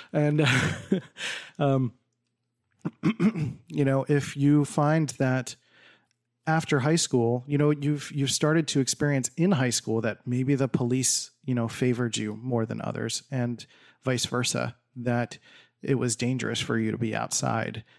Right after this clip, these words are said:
at a certain time or in a certain neighborhood because of the color of your skin or things like that. And I'm just dre-, addressing the realities. This is not me trying to preach an ideology. This is just what I've grown up with. This is what I've seen,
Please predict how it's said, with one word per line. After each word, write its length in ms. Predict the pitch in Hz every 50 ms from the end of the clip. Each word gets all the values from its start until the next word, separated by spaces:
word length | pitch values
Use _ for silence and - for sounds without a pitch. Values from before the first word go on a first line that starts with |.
| _ _ -
at 100 | 127 120
a 60 | 117
certain 320 | - - 127 107 - 120
time 380 | 110 - 120 110 110 110 107 107
or 100 | 104 107
in 80 | 107
a 40 | 107
certain 360 | - - 131 113 90 110 110
neighborhood 520 | 107 117 117 117 113 107 107 110 104 107 123
because 300 | 120 113 - 120 113 104
of 80 | 107
the 80 | 107 113
color 260 | - 131 120 113 113
of 120 | 104 - -
your 80 | -
skin 420 | - - - - 131 110 101 - - _ _ _ _ _ _ - - - - - - - _
or 100 | - 120
things 300 | - - 127 117 107 -
like 200 | 110 - - -
that. 300 | - 135 120 101 - - _ _ _ _ - _ _ _
And 80 | - 127
I'm 120 | 135 143
just 160 | 131 135 123 -
dre-, 240 | - 139 123 127 -
addressing 500 | - 151 - 147 151 147 - - 147 139
the 100 | 127 127
realities. 640 | 120 120 120 120 120 123 113 107 - - - - -
This 140 | 117 117
is 160 | 117 117 - -
not 180 | 113 107 92
me 120 | 110 107 107
trying 300 | - - 113 110 104 104
to 60 | 107
preach 300 | _ - 123 117 - -
an 60 | 117
ideology. 760 | 113 107 107 110 113 131 151 151 143 127 117 127 117 107 113 _
This 220 | - 120 110 -
is 100 | 131 113
just 320 | - - - 110 - - -
what 180 | 123 120 117
I've 180 | 120 123 117 113
grown 240 | - 123 123 123 127
up 180 | 127 123 _
with. 160 | - 117 110 -
This 200 | - - - -
is 140 | 107 -
what 140 | 110 113 104
I've 120 | 101 98 -
seen, 440 | - - - 127 120 110 104 -